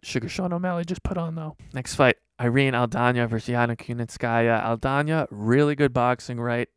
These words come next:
Landed a sweet hook on Yana here, and that was history. Followed it up with some big ground and pound. First round knockout. Now, she missed weight bad by four or five pounds,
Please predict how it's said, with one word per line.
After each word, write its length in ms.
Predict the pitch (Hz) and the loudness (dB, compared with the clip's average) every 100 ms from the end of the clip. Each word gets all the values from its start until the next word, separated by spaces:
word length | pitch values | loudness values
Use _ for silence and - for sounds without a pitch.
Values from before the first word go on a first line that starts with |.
| _ _ - | _ _ -10
Landed 360 | 117 123 113 | -4 -2 -2
a 40 | 113 | -4
sweet 420 | - - 147 139 | -6 0 2 4
hook 340 | 131 127 123 | 4 4 4
on 200 | 113 117 | -2 -6
Yana 320 | 117 117 117 | -2 -2 -2
here, 260 | 117 117 117 | -4 -4 -4
and 180 | 104 110 | -4 -6
that 160 | 120 | -6
was 160 | 117 - | -6 -2
history. 400 | 113 110 151 113 | -2 -2 -4 -6
Followed 380 | - 127 127 120 | -2 2 4 2
it 100 | 117 | 0
up 160 | 113 | -4
with 100 | - | -6
some 220 | - 110 107 | -12 -14 -12
big 380 | - 127 131 - - _ _ _ _ - | -2 0 0 -2 -20 _ _ _ _ -8
ground 320 | 110 110 113 | -4 -2 -2
and 100 | 113 | -4
pound. 460 | - 127 117 117 - _ _ _ | -4 -6 -6 -8 -10 _ _ _
First 280 | 139 147 - | 4 4 2
round 260 | 131 120 117 | -2 0 0
knockout. 500 | 113 113 127 113 - | 0 -2 -4 -6 -4
Now, 120 | 135 131 | -4 -2
she 160 | 143 | -2
missed 260 | 156 196 - | -2 -2 2
weight 260 | 175 131 | 2 2
bad 280 | - 127 123 | 4 6 6
by 160 | 110 107 | 4 -2
four 260 | - 120 | 2 4
or 60 | 120 | 4
five 280 | 123 113 - | 2 -4 -2
pounds, 560 | 120 120 113 110 - | -2 -2 -2 -4 -10